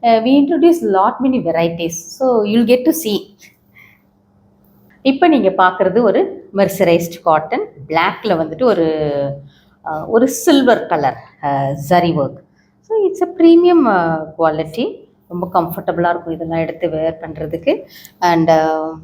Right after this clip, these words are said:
moreover இது, இது எல்லாத்துக்குமே இது சூட் ஆகும். உங்க, be it நீங்க டிராவலுக்கு யூஸ் பண்றீங்க, வீட்ல யூஸ் பண்றீங்க, இல்ல அஃபிஷியல் மீட்டிங்ஸ்க்கு யூஸ் பண்றீங்க, எதுக்கா இருந்தாலும், ஆ, இது ரொம்ப நல்லா இருக்கும்.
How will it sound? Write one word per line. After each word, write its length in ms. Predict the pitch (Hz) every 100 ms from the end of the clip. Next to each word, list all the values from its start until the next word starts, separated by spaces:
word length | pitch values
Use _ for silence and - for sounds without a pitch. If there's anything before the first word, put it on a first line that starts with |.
| 175
moreover 340 | 185 185 190
இது, 600 | 180 165 170 165 160 156
இது 160 | 196 196
எல்லாத்துக்குமே 800 | 196 220 339 403 370 349 330 359
இது 300 | 302 190 175
சூட் 260 | 180 170
ஆகும். 400 | 156 143 151 139 - _
உங்க, 140 | 147 143 143 139 131 131 143
be 200 | 165 175
it 120 | 175
நீங்க 160 | 160 151
டிராவலுக்கு 560 | 151 139 151 151 151
யூஸ் 180 | 151 -
பண்றீங்க, 260 | 143 151 151
வீட்ல 300 | 160 160 147
யூஸ் 180 | 147
பண்றீங்க, 400 | 147 143 - - - - - _
இல்ல 140 | 165 160
அஃபிஷியல் 460 | 156 170 - 151 151
மீட்டிங்ஸ்க்கு 520 | 160 160 156 - 151
யூஸ் 220 | 156 156
பண்றீங்க, 440 | 147 139 147 156 143 165
எதுக்கா 220 | - 220
இருந்தாலும், 560 | 180 170 170 - - _ _ _ _
ஆ, 480 | 214 185 165 147 143 - -
இது 180 | 254 208
ரொம்ப 340 | 196 190 190 175 190
நல்லா 240 | 175 175
இருக்கும். 280 | 160 -